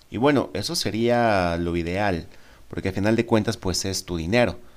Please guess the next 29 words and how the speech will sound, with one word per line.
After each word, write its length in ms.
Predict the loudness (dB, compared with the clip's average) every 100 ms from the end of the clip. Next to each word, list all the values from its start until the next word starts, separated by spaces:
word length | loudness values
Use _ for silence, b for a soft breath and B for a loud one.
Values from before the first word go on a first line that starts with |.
| b b _ -6
¿no? 180 | -2
Entonces... 800 | -2 0 -2 0 0 0 0 -4 -8 b b b b b
Evidentemente, 760 | -4 0 0 2 2 2 0 -2
como 200 | 0 -2
es 100 | -2
tu 100 | 0
dinero, 420 | 2 4 4 2
pues 160 | -2 -6
has 120 | -6
tomado 320 | -4 0 0
mucho 340 | 0 -2 -4 -2
tiempo 340 | 0 0 -2
para 240 | -4 -6
poderlo 420 | -6 -6 -4 -6 -6
conseguir. 520 | -8 -6 -2 0 0
Los 160 | -2
ahorros 260 | -4 -4 -4
que 100 | -6
tienes 320 | -2 -2 -2
te 60 | -4
han 120 | -6
tomado 500 | -2 0 0 0 -4 B B
semanas, 560 | -8 0 4 6 4 2
meses 400 | 0 0 -2 -4
o 40 |
inclusive 600 | -6 -6 -8 -4 -2 0
hasta 560 | 0 -2 -4 -4 0 2
años 340 | 2 0 -4
poderlos 800 | -6 -6 -4 -2 -2 -2 -2 -8